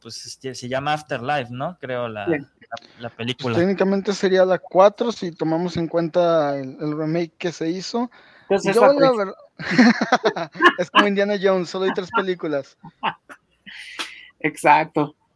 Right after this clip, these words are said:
Speaker 3: No sé, la verdad, yo no estoy tan metido en lo que es Ghostbusters. Digo, sí vi las películas, me gustaron. La serie animada de Real Ghostbusters me gustó muchísimo. Pero veo el tráiler y no, no me siento conectado con él. No es algo así como que diga de, de mi infancia.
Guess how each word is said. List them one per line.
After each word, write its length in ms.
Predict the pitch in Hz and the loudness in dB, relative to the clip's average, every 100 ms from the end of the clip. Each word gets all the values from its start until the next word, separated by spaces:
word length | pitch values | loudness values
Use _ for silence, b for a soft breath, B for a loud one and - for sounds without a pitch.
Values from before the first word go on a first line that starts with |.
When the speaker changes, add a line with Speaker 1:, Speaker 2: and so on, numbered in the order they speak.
| _ _ - | _ _ -6
Speaker 3:
No 280 | 180 220 | -2 0
sé, 220 | 240 214 190 | 0 0 2
la 100 | 180 | 2
verdad, 180 | 185 | 2
yo 180 | 196 226 | 0 -2
no 220 | 226 233 | -2 -2
estoy 480 | 233 - - 247 247 | -4 -8 -6 -2 -2
tan 520 | 202 254 240 233 196 | -2 -2 0 0 0
metido 480 | 190 160 185 180 196 | -2 -4 -4 -2 0
en 160 | 196 175 | 0 -2
lo 80 | 151 | -4
que 120 | 170 | -6
es 120 | 165 | -8
Ghostbusters. 800 | 156 180 175 147 165 165 - 214 | -4 -6 -6 -4 -4 -4 -8 -4
Digo, 140 | 190 | -6
sí 200 | 170 175 | -6 -6
vi 100 | 170 | -4
las 180 | 170 165 | -4 -4
películas, 500 | - 147 160 180 170 | -4 -6 -6 -6 -6
me 120 | 156 | -6
gustaron. 680 | 143 139 - 165 170 165 160 | -8 -8 -2 0 -2 -6 -2
La 300 | 156 147 143 | 0 0 -2
serie 200 | 139 175 | -2 0
animada 380 | 180 156 156 170 | 0 0 0 0
de 320 | 165 143 151 | -2 -4 -2
Real 240 | 139 165 165 | 0 0 0
Ghostbusters 480 | 165 156 160 156 165 | -4 -6 -6 -6 -8
me 120 | 147 | -8
gustó 220 | 143 160 | -8 -8
muchísimo. 640 | 156 143 170 160 202 233 - _ _ _ _ _ _ _ _ _ _ _ - | -10 -8 -10 -8 -6 -6 -10 _ _ _ _ _ _ _ _ _ _ _ 0
Pero 180 | 180 | 2
veo 80 | 180 | 2
el 100 | 202 | -2
tráiler 380 | 220 214 214 220 | 0 2 2 0
y 80 | 202 | 0
no, 180 | 180 185 | -2 -2
no 220 | 190 196 | -2 -2
me 120 | 208 | -2
siento 320 | 190 214 208 | -2 -4 -2
conectado 580 | 208 190 156 - 175 190 | -2 -2 -2 2 2 2
con 200 | 170 147 | -2 -6
él. 180 | 143 143 | -6 -4
No 80 | 151 | -6
es 120 | 156 | -4
algo 160 | 170 165 | -6 -6
así 100 | 170 | -6
como 200 | 180 165 | -8 -6
que 80 | |
diga 180 | 156 165 | -2 0
de, 220 | 165 143 | 0 0
de 120 | 143 151 | -2 -4
mi 140 | 151 | -2
infancia. 760 | 147 139 151 151 143 143 131 | -4 -2 -2 -2 -8 -14 -16